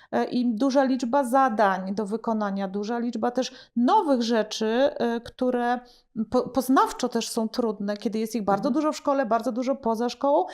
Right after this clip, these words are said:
Speaker 1: i jeszcze ze mną w tym okresie, ze mną osobą nastoletnią dzieje się tyle, że poznawczo jest to też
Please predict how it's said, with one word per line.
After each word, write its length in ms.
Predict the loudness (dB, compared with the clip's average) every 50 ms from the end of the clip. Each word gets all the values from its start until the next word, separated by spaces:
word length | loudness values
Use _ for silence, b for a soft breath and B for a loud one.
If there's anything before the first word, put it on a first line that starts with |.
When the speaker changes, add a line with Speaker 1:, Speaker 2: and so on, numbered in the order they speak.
| B B B B B
Speaker 1:
i 80 | -2
jeszcze 280 | 0 0 0 0 -2 0
ze 320 | 2 2 2 2 2 0
mną 240 | 0 0 2 0 0
w 80 | -2 -2
tym 160 | 0 0 0
okresie, 580 | 0 0 0 0 0 0 -2 -2 -2 -2 -2
ze 160 | -2 -2 -2 0
mną 200 | 0 -2 -2 -2
osobą 320 | -2 -2 -4 -4 -2 -2
nastoletnią 640 | -2 -2 -2 -2 -2 -2 0 0 0 0 0 -2 -2 -4 B B B B B -6
dzieje 420 | -4 0 2 2 2 4 2 2
się 180 | 0 0 0 -2
tyle, 420 | 0 0 2 2 4 4 2 2
że 120 | 2 0 -2
poznawczo 680 | -2 -2 -2 -2 0 0 2 2 2 0 0 0 0
jest 200 | 0 0 0 -2
to 80 | -4 -2
też 460 | 0 0 0 0 -2 -6 -10 -12